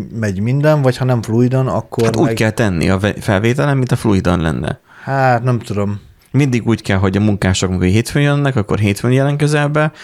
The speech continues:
Speaker 2: aztán öt hét múlva jönnek kedden, akkor kedden jelen közelbe, és hétfő, kedd.
Speaker 1: Mhm.
Speaker 2: És nem milyen sokat haladtak a munkások. Itt már fe-, már áll a fal, meg itt tudom én.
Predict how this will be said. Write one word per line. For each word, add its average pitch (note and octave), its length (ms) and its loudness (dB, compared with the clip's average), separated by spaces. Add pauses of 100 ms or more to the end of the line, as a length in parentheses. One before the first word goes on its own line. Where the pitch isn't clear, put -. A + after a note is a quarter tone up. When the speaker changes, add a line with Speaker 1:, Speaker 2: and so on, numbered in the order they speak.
(140)
Speaker 2:
aztán A#2 400 -2 (840)
öt C3+ 180 0
hét G2+ 220 0
múlva F#2+ 240 2
jönnek F2+ 260 2
kedden, F#2 380 -4
akkor - 240 -2
kedden G#2+ 300 0
jelen C3 240 2
közelbe, C#3+ 400 0
és C#3 260 -2
hétfő, D#3+ 420 -2
kedd. G2+ 340 -2 (260)
Speaker 1:
Mhm. A2+ 260 -8
Speaker 2:
És B2 60 -8
nem D3+ 200 0
milyen A2+ 160 2
sokat G#2 240 0
haladtak F#2+ 380 -2
a F#2 60 0
munkások. - 720 -4 (580)
Itt A#2+ 180 0
már A2+ 140 -2
fe-, - 240 -4
már A2 240 2
áll A2 140 0
a G2 80 0
fal, F#2 300 0
meg F#2+ 120 -4
itt G#2 160 -4
tudom E2+ 220 -4
én. - 140 -6